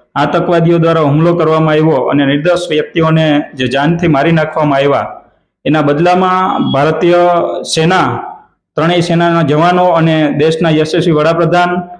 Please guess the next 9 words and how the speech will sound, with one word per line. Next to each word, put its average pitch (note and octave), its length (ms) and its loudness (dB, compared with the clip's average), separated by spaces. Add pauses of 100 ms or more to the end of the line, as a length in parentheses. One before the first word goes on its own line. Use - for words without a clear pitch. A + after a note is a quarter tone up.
(340)
દ્વારા D3+ 360 2 (460)
જે D#3 160 2
ઓપરેશન F#3 500 0
સિંદૂરના F#3 480 2
માધ્યમથી E3 640 0 (540)
આતંકવાદીઓને F#3 800 0
એમની F#3 260 2
જ C3+ 80 -2
ભાષામાં F3 680 0